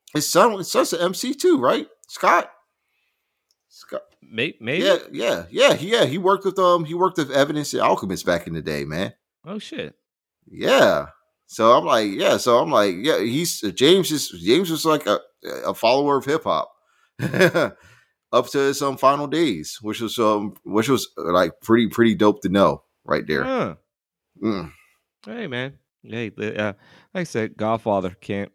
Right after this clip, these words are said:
Speaker 2: cinematic history there. Good, good piece of cinema, like you said.
Speaker 1: Yeah.
Speaker 2: But, um, but on that note, man, um, but yeah, like I said, uh,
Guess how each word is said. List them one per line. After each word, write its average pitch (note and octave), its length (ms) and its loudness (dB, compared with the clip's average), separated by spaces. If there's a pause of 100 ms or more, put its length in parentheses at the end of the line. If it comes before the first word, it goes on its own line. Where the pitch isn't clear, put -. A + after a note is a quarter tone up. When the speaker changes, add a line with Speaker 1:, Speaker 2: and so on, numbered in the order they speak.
(1400)
Speaker 2:
cinematic F2+ 560 -4
history C#2 400 -8
there. C2 300 -10 (140)
Good, E2 200 -6
good E2 160 -6
piece - 200 -12
of - 80 -12
cinema, C#2 280 -10
like C2+ 180 -12
you C2+ 80 -18
said. B1+ 360 -14
Speaker 1:
Yeah. - 140 -6
Speaker 2:
But, D#2+ 100 -4
um, D2+ 420 -12 (640)
but C#3+ 120 4
on G#3 180 4
that F#3+ 140 6
note, B2 240 2
man, A2+ 280 2
um, A2 640 2
but D#3+ 120 6
yeah, C3+ 340 6 (180)
like C3+ 220 2
I - 20 -10
said, C3 420 4
uh, A#2+ 480 2